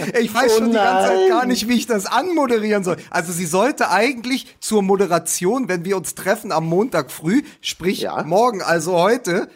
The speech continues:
Speaker 1: in Hamburg
Speaker 2: <laughs> Oh
Speaker 1: sein.
Speaker 2: Gott.
Speaker 1: Jetzt ist
Speaker 2: Alter,
Speaker 1: aber
Speaker 2: ey.
Speaker 1: heute ja noch nicht morgen. Deswegen
Speaker 2: Ja.
Speaker 1: herzlichen Glückwunsch vorträg-, äh, nee, nachträglich zum Geburtstag, lieber Micky. Wir,
Speaker 2: Ja.
Speaker 1: äh, haben dir mit Casper zusammen die Matratze, die du schon immer wolltest. Und jetzt wirf doch endlich mal dieses E-Bike weg, du Trottel.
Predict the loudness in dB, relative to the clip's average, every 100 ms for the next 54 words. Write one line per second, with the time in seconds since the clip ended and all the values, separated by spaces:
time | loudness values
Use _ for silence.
0 | -20 -8 -4 0 0 2 2 2 2 0
1 | 0 0 -6 -16 -2 -2 0 0 2 2
2 | 4 2 2 2 2 0 -2 -2 -2 2
3 | 4 2 -2 -8 -6 -4 -2 -2 0 0
4 | -2 -6 -2 -2 0 -2 -2 -12 _ _
5 | _ -10 0 0 0 0 0 0 -4 0
6 | 0 0 0 0 -2 -2 -2 0 -6 -6
7 | -8 -6 -2 -2 -2 -4 -4 -4 -2 -2
8 | -2 -4 -8 -8 _ _ _ -2 0 0
9 | -2 -2 0 2 0 -2 -2 -4 -4 -6
10 | -4 -10 -8 -2 -2 -2 -8 -14 -6 -4
11 | -4 -2 -4 -4 -8 -6 -6 -6 -4 2
12 | 2 4 0 0 -4 -4 -14 -12 -2 -2
13 | 0 0 0 0 2 2 -2 0 0 2
14 | -2 -4 -4 0 0 0 -2 -4 -4 -10
15 | -2 -2 0 -6